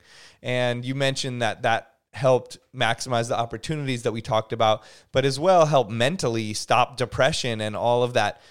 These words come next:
second guessing yourself. Like, I saw you do another post where you talked about, like,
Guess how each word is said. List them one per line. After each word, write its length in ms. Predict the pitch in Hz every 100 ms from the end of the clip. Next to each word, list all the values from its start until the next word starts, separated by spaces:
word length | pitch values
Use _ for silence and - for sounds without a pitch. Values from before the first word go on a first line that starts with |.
| _
second 480 | - - 147 151 117
guessing 420 | 131 147 165 147
yourself. 420 | 120 113 123 110 113
Like, 180 | 113
I 60 | 117
saw 220 | 139 147
you 160 | 135 131
do 160 | 131
another 260 | 127 131 139
post 380 | 135 131 120 -
where 80 | 113
you 40 |
talked 280 | - 113 -
about, 340 | 113 107 76
like, 280 | 110 101 -